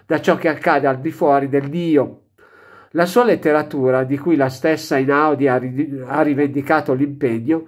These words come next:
si è piegata alla au-, auscultazione delle consonanze tra privato e pubblico, tra micro e macrocosmo, tra memoria intima e collettiva, per poi procedere all'analisi rigorissima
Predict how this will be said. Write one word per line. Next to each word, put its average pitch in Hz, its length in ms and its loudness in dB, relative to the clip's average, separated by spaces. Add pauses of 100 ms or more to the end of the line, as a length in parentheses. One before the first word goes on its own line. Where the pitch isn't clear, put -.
(400)
si - 200 2
è 190 40 4
piegata 170 760 0
alla 147 500 2
au-, 185 580 -2 (420)
auscultazione 202 1500 2
delle 156 440 0
consonanze 160 1120 0
tra 151 200 0
privato 143 540 -2
e 127 40 0
pubblico, 123 640 -4 (480)
tra 160 180 2
micro 208 640 -2
e 170 140 -2
macrocosmo, 123 1120 -2 (300)
tra 139 160 0
memoria 165 440 2
intima 226 540 -2
e 147 100 -6
collettiva, 147 1000 -2 (140)
per 233 160 2
poi 226 160 4
procedere 175 540 0
all'analisi 139 800 0
rigorissima 170 1120 0